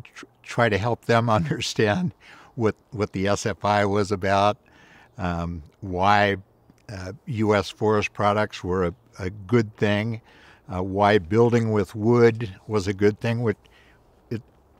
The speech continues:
was a real challenge. In, in places like Japan, they, they didn't like building with wood products because they didn't think they were safe.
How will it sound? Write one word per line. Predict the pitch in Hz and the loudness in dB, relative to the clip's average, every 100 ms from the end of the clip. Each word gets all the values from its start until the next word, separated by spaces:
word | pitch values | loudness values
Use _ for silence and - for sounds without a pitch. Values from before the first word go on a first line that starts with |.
| _ | _
was | 143 117 | -2 0
a | 113 | 2
real | 113 131 | 2 2
challenge. | - 135 180 143 98 | 0 -4 -2 -4 -6
In, | 104 98 - - | -8 -10 -12 -6
in | 113 113 | -6 -4
places | - 139 156 139 147 | 2 2 2 -4 -4
like | 131 | -4
Japan, | - 113 - 151 156 101 | -4 -8 -4 -4 -2 -4
they, | 120 131 _ _ _ - _ - | -6 -8 _ _ _ -20 _ 0
they | 131 | 2
didn't | 135 143 147 160 | 4 2 2 -2
like | 139 120 123 - _ _ - | 0 0 0 -4 _ _ 0
building | 127 127 123 120 | 2 2 -2 -2
with | 101 - | -2 -2
wood | 123 117 - | -2 -2 -2
products | 123 123 104 - | -2 0 -2 -6
because | - - 110 95 | -10 -6 -6 -4
they | 107 | -4
didn't | 117 113 - | -4 -4 -6
think | 123 117 _ _ - | -10 -10 _ _ -6
they | 107 | -4
were | 98 | -4
safe. | - 127 107 | -6 -6 -6